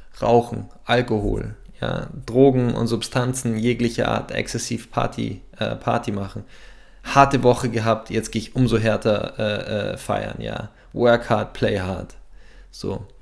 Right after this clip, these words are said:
Und das ist nichts gegen Work hard, play hard, nur das, der Inbegriff dessen ist ja sozusagen, dass du's dir unter der Woche in der Arbeit hart besorgst, ja, und dir die Stunden um die Ohren haust und dann am Wochenende noch mehr Gas gibst, um dann noch erschöpfter zu sein. Das ist eigentlich die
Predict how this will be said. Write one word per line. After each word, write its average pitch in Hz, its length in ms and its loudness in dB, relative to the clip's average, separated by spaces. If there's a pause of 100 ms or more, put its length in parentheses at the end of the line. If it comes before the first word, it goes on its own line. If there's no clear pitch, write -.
(240)
Und 110 140 -4
das 117 80 0
ist 113 60 -4
nichts 151 340 0
gegen 127 260 4
Work 131 220 6
hard, 117 180 2
play 147 280 6
hard, 120 380 0
nur 117 160 4
das, 117 360 0
der 113 140 -2
Inbegriff 127 540 0
dessen 127 360 4
ist 107 180 -2
ja 107 120 0
sozusagen, 107 720 -2
dass 107 220 -2
du's 107 320 -6 (480)
dir 113 180 4
unter 143 280 4
der 117 160 8
Woche 123 300 4
in 110 140 0
der 104 140 2
Arbeit 120 440 4
hart 113 180 2
besorgst, 113 640 0
ja, 113 200 2
und 117 340 -2
dir 117 100 2
die 110 300 -4
Stunden 117 420 0
um 110 120 2
die 110 100 0
Ohren 107 220 2
haust 120 300 0
und 110 100 -4
dann 110 160 2
am 110 120 2
Wochenende 120 420 4
noch 117 260 2
mehr 104 180 2
Gas 98 300 -2
gibst, 127 260 -2
um 110 120 -2
dann 107 140 2
noch 113 180 0
erschöpfter - 500 -2
zu - 140 -10
sein. 98 160 -2
Das 156 180 0
ist 147 160 -4
eigentlich 117 300 -4
die 107 240 -4